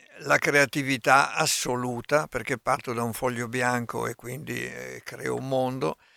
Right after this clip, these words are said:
E, insomma, son tante le cose. E quindi son partito da lì amando il cinema. Poi mi sono accorto che era difficile fare un film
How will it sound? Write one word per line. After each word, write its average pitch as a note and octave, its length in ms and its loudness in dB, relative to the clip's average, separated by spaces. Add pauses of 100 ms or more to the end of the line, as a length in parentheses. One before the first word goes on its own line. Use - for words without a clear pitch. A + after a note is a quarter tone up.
(520)
E, E3+ 340 0
insomma, G3 280 2
son G#3+ 240 0
tante G3+ 400 0
le A#2 120 0
cose. A#2+ 320 0
E F#3+ 120 2
quindi A#3+ 320 0
son G3 220 2
partito F3+ 480 2
da C#3 180 6
lì G3+ 260 2
amando D3+ 520 4
il C3 120 0
cinema. A2+ 720 -2
Poi G#3 340 4 (400)
mi C3 80 -8
sono B2+ 220 0
accorto C#3 360 2
che A#2+ 100 -2
era A2 120 0
difficile A#2+ 680 -8
fare A#2 240 -2
un A2+ 160 -6
film A#2 520 -6